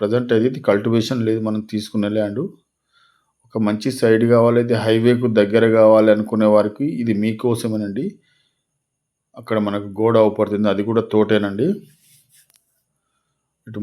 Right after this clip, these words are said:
ముందు తోటే ఉంటుంది, వెనక తోటే ఉంటుంది ఈ ల్యాండ్కు. మామిడి తోట, మంచి ఎర్రటి నేల. ఇందులో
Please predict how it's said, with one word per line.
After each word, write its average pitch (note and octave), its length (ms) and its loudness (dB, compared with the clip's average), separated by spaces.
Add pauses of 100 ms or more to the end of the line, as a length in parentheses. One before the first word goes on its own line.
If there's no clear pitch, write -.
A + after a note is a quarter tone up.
ముందు A#2+ 180 0 (120)
తోటే B2+ 320 4
ఉంటుంది, D#3 240 2
వెనక A#2 320 2
తోటే A2 300 4
ఉంటుంది G2+ 260 -4
ఈ - 60 -2
ల్యాండ్కు. G2+ 400 0 (680)
మామిడి G2+ 360 0
తోట, G2 160 -2 (240)
మంచి G#2 280 -4 (1600)
ఎర్రటి A2+ 420 0
నేల. G2+ 180 0 (1700)
ఇందులో G#2+ 220 -4